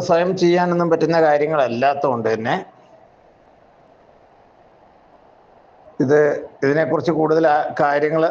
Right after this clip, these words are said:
അറിയണമെന്നുണ്ടെങ്കിൽ എന്നെ വിളിക്കുക. ഇതിൽ നമ്പർ കൊടുത്തിട്ടുണ്ട്, അതിൽ വിളിച്ചാൽ ഞാൻ കാര്യങ്ങൾ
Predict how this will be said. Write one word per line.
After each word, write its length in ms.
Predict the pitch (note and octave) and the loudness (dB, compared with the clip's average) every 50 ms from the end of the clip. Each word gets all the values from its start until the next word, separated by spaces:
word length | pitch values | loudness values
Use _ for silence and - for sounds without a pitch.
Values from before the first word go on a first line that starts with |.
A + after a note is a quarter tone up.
| - - C#3 | 0 0 0
അറിയണമെന്നുണ്ടെങ്കിൽ 600 | C#3 D3 D#3 D#3 D#3+ D#3 D3+ D3 C#3 C#3+ C#3 C3+ | 0 0 -2 -2 -2 -4 -4 -2 0 0 0 0
എന്നെ 120 | C#3+ C#3+ C#3 C3+ | -2 -2 -2 -2
വിളിക്കുക. 460 | C#3 C3 B2+ G#2+ - - C#3+ D#3+ D#3+ E3+ - - - - _ - - - | -2 -2 -2 -4 -4 -2 0 2 2 2 0 -4 -10 -14 _ -20 -10 -4
ഇതിൽ 120 | B2 C3 C#3+ C#3+ C#3 | -2 -2 0 0 0
നമ്പർ 180 | C3 C3 B2 D3 D3 | -2 0 0 2 2
കൊടുത്തിട്ടുണ്ട്, 500 | C#3+ C3+ A#2+ A2+ C3+ A#2 A#2+ B2+ C3+ C#3+ F#3 - - | 2 0 0 -2 -4 -4 -2 -2 0 0 0 0 0
അതിൽ 160 | A2+ B2+ C3 C3+ C3+ | 0 0 0 0 0
വിളിച്ചാൽ 400 | C3+ C3 A2+ - - D3 C#3+ D#3 F#3 G3+ - - - - _ - - - - - - B2+ | 0 -2 -2 0 2 2 2 2 2 0 -2 -6 -12 -20 _ -20 -20 -20 -18 -10 -4 -2
ഞാൻ 100 | C3+ C3+ C3+ | -2 0 2
കാര്യങ്ങൾ 360 | C3 A#2+ B2 B2+ C3 C#3 C#3+ | 0 0 0 0 0 0 0